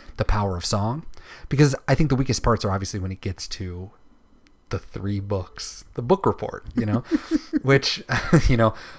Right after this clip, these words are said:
we'll get to the plagiarism thing in a moment, but, like, you know, Moby Dick, All Is Quiet on the, All Quiet on the Western Front, and, um,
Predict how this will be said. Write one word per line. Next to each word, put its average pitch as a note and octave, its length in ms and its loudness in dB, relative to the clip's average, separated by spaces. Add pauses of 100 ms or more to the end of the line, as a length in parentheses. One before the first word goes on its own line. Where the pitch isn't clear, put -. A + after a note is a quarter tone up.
(120)
we'll A#2 120 4
get A#2 160 6
to A#2+ 80 0
the G#2+ 60 0
plagiarism G2 540 4
thing G2+ 160 4
in F#2+ 60 6
a G2 40 4
moment, F#2+ 320 6
but, G2+ 160 0
like, G2 260 0 (320)
you A#2+ 80 0
know, F#2 140 2
Moby B2 320 8
Dick, - 600 4 (140)
All G#2+ 420 2
Is A2 100 -4
Quiet G2+ 260 2
on G2+ 60 0
the, G#2 100 0
All G#2 260 -4
Quiet G2+ 260 0
on F#2+ 60 -2
the G2 60 -2
Western F#2+ 200 -4
Front, F2 320 -6 (480)
and, F#2+ 360 0
um, F2 360 -2